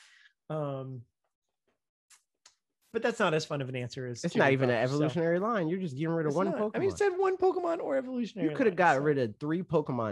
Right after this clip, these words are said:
Speaker 2: and you're only getting rid of one.
Speaker 1: Uh,
Speaker 2: That's
Speaker 1: lazy.
Speaker 2: a waste.
Speaker 1: Yeah. Um, probably Charmander. You know.
Speaker 2: That's crazy. I, you know what? I was gonna <laughs> joke about you saying that, but you did it.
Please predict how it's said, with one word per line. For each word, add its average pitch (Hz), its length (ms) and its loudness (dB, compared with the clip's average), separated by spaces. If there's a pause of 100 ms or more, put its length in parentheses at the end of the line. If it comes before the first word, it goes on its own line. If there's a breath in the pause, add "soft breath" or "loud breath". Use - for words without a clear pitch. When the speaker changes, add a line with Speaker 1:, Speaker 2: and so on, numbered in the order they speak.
Speaker 2:
and 98 100 -6
you're 107 120 -4
only 131 160 -2
getting 117 260 -4
rid 110 140 -6
of 101 80 -6
one. 92 340 -8 (520)
Speaker 1:
Uh, 151 380 -14
Speaker 2:
That's 160 40 -6
Speaker 1:
lazy. 170 320 0
Speaker 2:
a 104 40 -4
waste. 104 440 -6 (240)
Speaker 1:
Yeah. 175 240 -6 (480)
Um, 160 640 2 (420)
probably 427 160 -2
Charmander. 190 680 2 (340)
You 165 140 -4
know. 156 120 -2
Speaker 2:
That's 113 300 0
crazy. 90 420 -12
I, 160 240 2
you 170 140 4
know 180 140 6
what? 196 260 4
I 143 100 4
was 190 140 2
gonna 160 200 2
<laughs> 101 60 -12 (120)
joke 147 160 0
about 113 260 -4
you 101 120 -8
saying 95 340 -4
that, 90 200 -10 (140)
but 98 240 -6
you 101 220 -8
did 113 240 -2
it. - 120 -8